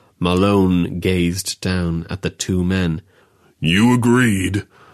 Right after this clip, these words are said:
Speaker 2: Unless both of you wish a shilling up your respective fundaments, I wouldn't interfere. Also, I've seen the blight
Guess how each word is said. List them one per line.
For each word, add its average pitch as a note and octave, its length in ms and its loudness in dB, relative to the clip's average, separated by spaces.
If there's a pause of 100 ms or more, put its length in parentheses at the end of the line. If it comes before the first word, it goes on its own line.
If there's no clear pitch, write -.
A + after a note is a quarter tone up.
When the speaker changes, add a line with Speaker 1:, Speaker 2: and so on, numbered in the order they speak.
(280)
Speaker 2:
Unless F2 680 2
both F#2 440 2
of E2+ 40 2
you F#2 360 2
wish E2+ 340 0
a D2 140 -6
shilling F#2 680 0
up F2 240 -2
your E2 180 0
respective F2 920 -2
fundaments, F2 1000 0 (540)
I D#2 220 0
wouldn't D2+ 600 2
interfere. D2+ 1120 -4 (560)
Also, F#2 680 -2 (500)
I've D2 360 -2
seen F2+ 360 4
the D2+ 100 0
blight E2 540 -2